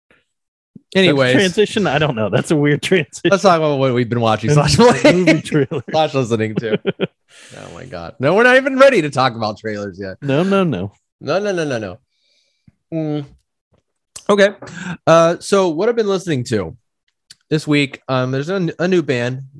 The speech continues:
Speaker 1: that was on my, you know what? I, after listening to you week after week say, "Weekly discovery," you know, your
Speaker 2: Yeah.
Speaker 1: weekly discovery. I'm like, "You know
Speaker 2: Discover
Speaker 1: what?
Speaker 2: Weekly.
Speaker 1: I
Speaker 2: Yep.
Speaker 1: never do that."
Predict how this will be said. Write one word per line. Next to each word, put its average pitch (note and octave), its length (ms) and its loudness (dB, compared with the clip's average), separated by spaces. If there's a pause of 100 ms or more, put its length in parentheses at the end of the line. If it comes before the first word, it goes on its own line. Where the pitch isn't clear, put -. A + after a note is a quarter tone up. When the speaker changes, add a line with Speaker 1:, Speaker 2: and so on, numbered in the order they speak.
Speaker 1:
that A#2 280 -2
was A#2+ 140 -4
on A#2+ 120 -2
my, A#2 300 -4 (280)
you F#3 80 -2
know F#3+ 100 2
what? F#3 220 0
I, B2+ 200 -6 (120)
after E3 440 -2
listening F3 640 -4
to E3 100 -6
you C#3 280 -2
week C3+ 340 -4
after D3 280 0
week A#2 260 -4
say, A2 440 -2 (420)
"Weekly F#3 360 0
discovery," A#2 640 -4
you A#2+ 80 -4
know, A#2 140 -2
your A#2 140 -2
Speaker 2:
Yeah. B2 40 -4
Speaker 1:
weekly C#3+ 260 -4
discovery. B2 420 -4
I'm B2 80 -6
like, F#3+ 140 -10
"You A#3+ 100 -6
know A#3 80 -4
Speaker 2:
Discover A2 160 -2
Speaker 1:
what? A2 80 -2
Speaker 2:
Weekly. G#2+ 340 -4
Speaker 1:
I D#3+ 40 -8
Speaker 2:
Yep. E3+ 120 -2
Speaker 1:
never G#3+ 220 2
do A3+ 160 -2
that." G2 160 -12